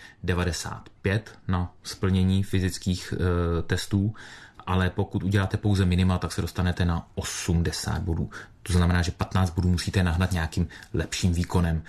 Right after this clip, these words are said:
nějaké z těchto disciplín. Pokud toto splníte, výborně postupujete k, eh, pohovoru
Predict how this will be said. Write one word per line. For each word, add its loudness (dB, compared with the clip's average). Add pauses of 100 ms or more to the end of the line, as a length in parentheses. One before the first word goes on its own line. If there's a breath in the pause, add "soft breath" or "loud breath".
(200 loud breath)
nějaké -2
z -6
těchto -2
disciplín. -6 (400 loud breath)
Pokud 0
toto -4
splníte, 0
výborně 2
postupujete -2 (120)
k, -2 (800)
eh, 0
pohovoru 2